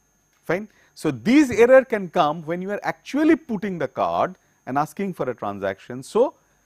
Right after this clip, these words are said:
the measure which is being used is P O F O D, that is on demand service failure. So one in one thousand transactions, and this may be a transient, again a non-corrupting fault.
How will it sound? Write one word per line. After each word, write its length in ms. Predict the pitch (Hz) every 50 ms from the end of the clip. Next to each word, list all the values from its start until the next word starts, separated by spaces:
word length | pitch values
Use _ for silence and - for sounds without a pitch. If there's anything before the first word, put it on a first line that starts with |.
| _ _ -
the 80 | 135 123
measure 340 | 120 156 185 190 214 226
which 220 | 214 190 190 160 -
is 140 | 165 143 -
being 200 | - 143 135 123
used 400 | 117 123 165 233 269 - - _ _ _ _ _ _ -
is 180 | 127 123 - -
P 460 | _ _ - 165 170 170 175 170 - _
O 280 | - 120 120 120 117 - -
F 240 | 110 104 - _ -
O 120 | 101 95
D, 260 | 95 101 92 78 - _ _ _ _ _ -
that 140 | - 120 170
is 180 | 240 233 180 - _ _ _ -
on 220 | 120 123 120 110
demand 420 | 127 131 135 139 139 131 120 107
service 380 | - - 107 98 92 95 90 -
failure. 340 | - 90 82 82 78 - - _ _ _ _ _ _ _ _ _ _ _ _ _ _
So 100 | - 131
one 320 | 117 127 151 156 160 160 -
in 240 | - 127 127 127 -
one 220 | 107 110 113 110
thousand 360 | - 113 104 101 101 98 95
transactions, 760 | - 95 90 90 87 90 87 - - - - 120 190 - - _ _ _ _ _ _ _ _ _ _ -
and 260 | 240 269 269 226 190
this 260 | 226 226 196 - -
may 140 | - 196 185
be 220 | 160 170 170 180 -
a 100 | - 123
transient, 640 | 117 - 131 120 120 117 113 120 131 123 127 131 135 -
again 400 | 117 110 110 113 120 123 120 -
a 100 | - 107
non-corrupting 760 | 101 98 95 95 95 95 - - 95 92 82 _ _ 92 87 87
fault. 220 | _ - - -